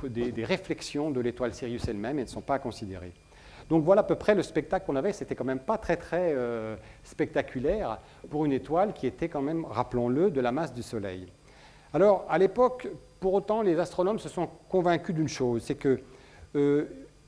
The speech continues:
une étoile pouvait ne pas rayonner beaucoup de lumière, même en ayant la masse du Soleil, à condition que sa température soit très faible. Et ça, c'est exact, puisqu'une, une, une étoile rayonne autant de lumière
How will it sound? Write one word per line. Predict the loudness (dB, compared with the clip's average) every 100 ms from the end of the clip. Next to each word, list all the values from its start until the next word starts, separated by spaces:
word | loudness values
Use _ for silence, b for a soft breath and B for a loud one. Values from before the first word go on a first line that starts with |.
| -2
une | 2
étoile | 4 4 4
pouvait | 4 4 6
ne | 6
pas | 4 2
rayonner | 4 6 4 4
beaucoup | 0 -2
de | 0
lumière, | 0 0 -2 -4 -8 -14 -20 b b b b -12 2
même | 6 8
en | 8
ayant | 6 6
la | 4
masse | 2
du | 0
Soleil, | -2 0 2 0
à | -2
condition | 0 0 0 -2 -2
que | -2
sa |
température | -2 -2 -2 -2 -2
soit | -4
très | -4 -6
faible. | -6 -10 -10 -16 B B B -6
Et |
ça, | 0 2
c'est | 2
exact, | 0 2 0 0
puisqu'une, | -6 -6 -2 0 0 0
une, | -2 -2
une | -4
étoile | -2 0 2 2
rayonne | 0 0
autant | 0 0 0
de |
lumière | 0 0 0 -2 -4